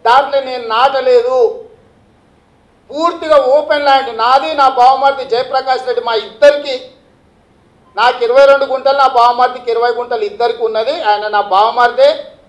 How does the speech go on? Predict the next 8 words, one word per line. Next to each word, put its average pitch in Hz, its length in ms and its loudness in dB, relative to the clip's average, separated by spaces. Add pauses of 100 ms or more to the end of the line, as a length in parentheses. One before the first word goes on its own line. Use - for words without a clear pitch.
(280)
నా 190 80 -4
భార్య 233 420 2
తమ్ముడే, 240 680 2 (560)
మా 220 180 0
ఇద్దరికి 285 460 0
అక్కడ 277 260 0
భూమి 254 340 -6
ఉంది. 247 460 -10